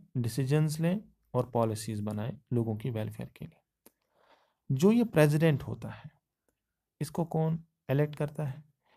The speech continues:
इसे इलेक्ट करते हैं लोकसभा के मेंबर, राज्यसभा के जो रिप्रेजेंटेटिव्स हमने चुने, लोगों ने चुने, लेजिस्लेटिव असेंबली की तरफ से जो राज्यसभा के लिए चुने जाते हैं,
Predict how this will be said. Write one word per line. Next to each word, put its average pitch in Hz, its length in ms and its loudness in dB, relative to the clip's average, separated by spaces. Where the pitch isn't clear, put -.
इसे 156 340 0
इलेक्ट 147 260 2
करते 131 340 -4
हैं 131 260 -4
लोकसभा 139 680 2
के 147 160 -2
मेंबर, 143 420 0
राज्यसभा 127 640 2
के 143 180 -4
जो 143 160 2
रिप्रेजेंटेटिव्स 139 680 -2
हमने 139 200 0
चुने, 143 400 -2
लोगों 135 300 0
ने 139 120 0
चुने, 147 340 -4
लेजिस्लेटिव 135 420 0
असेंबली 135 440 -2
की 131 100 -6
तरफ 131 240 -2
से 135 140 -4
जो 127 280 -4
राज्यसभा 131 480 0
के 135 140 -4
लिए 135 100 0
चुने 131 260 0
जाते 131 300 -2
हैं, 147 120 -6